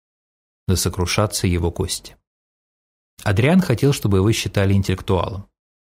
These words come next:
В римском обществе отношение к ученым занятиям было двойственное. С одной стороны, без инженеров и администраторов нельзя было управлять империей.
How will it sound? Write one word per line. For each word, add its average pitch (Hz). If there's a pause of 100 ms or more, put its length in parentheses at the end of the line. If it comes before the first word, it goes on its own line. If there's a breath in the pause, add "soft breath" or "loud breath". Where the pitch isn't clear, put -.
(420)
В 101
римском 110
обществе 127
отношение 110
к -
ученым 107
занятиям 113
было 113
двойственное. 95 (420 loud breath)
С -
одной 131
стороны, 98
без 92
инженеров 107
и 107
администраторов 101
нельзя 104
было 113
управлять 98
империей. 98